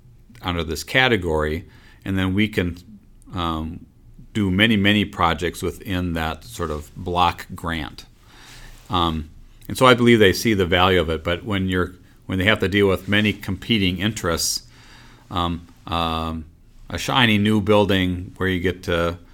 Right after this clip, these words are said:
cut a ribbon, um, sometimes is easier to sell and explain to the, to the state as, in total, um, than heper. So it, we don't,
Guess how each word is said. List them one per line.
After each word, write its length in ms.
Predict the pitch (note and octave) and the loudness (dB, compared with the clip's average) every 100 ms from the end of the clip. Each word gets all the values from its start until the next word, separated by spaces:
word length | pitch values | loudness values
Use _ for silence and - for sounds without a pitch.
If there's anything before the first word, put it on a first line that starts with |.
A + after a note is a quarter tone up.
| - - - | -20 -20 -12
cut 180 | - G#2 | -2 0
a 40 | |
ribbon, 600 | F#2+ G#2+ F#2+ F2+ F2 F2+ - - - - | 4 6 4 2 -2 -6 -12 -20 -20 -8
um, 440 | G2 F2+ F2 F2 - - - - - - - - | -2 -2 -2 -6 -12 -20 -20 -20 -20 -20 -20 -10
sometimes 420 | G#2 F#2 F#2+ F2+ | -8 -4 -2 -2
is 160 | D#2 | -4
easier 360 | F2 A2 G#2 F#2+ | -2 0 2 0
to 60 | F2 | 2
sell 340 | - G#2+ G2 | 2 2 2
and 80 | F2+ | 0
explain 500 | E2+ - G#2 F#2+ F#2+ | -4 -4 -2 0 0
to 140 | - | -4
the, 160 | E2+ E2 - - - - - | -4 -6 -8 -20 -20 -20 -10
to 200 | G2 E2+ | -4 -2
the 120 | D#2+ | -4
state 400 | - G2+ F#2 E2+ | 0 2 2 2
as, 200 | F2 E2+ - - - | 0 -2 -6 -10 -10
in 240 | F2+ E2+ | -6 -6
total, 540 | D2+ G2+ F#2 D#2+ D2+ - - - - - - | -4 -2 -2 -2 -4 -10 -18 -20 -20 -20 -10
um, 460 | E2 D#2 D2+ D2+ - - | -4 -4 -4 -8 -14 -10
than 640 | F#2+ F#2 E2 D#2+ D#2+ - - - | -2 0 0 -4 -6 -10 -20 -10
heper. 560 | - - E2 D#2 C#2 D#2 | -6 -4 -2 -2 -4 -2
So 260 | G#2 F#2+ | 2 2
it, 100 | F2+ - - - - - - | 2 -2 -10 -12 -14 -16 -6
we 160 | G#2 | -4
don't, 340 | G2 A#2 A#2 | -2 0 0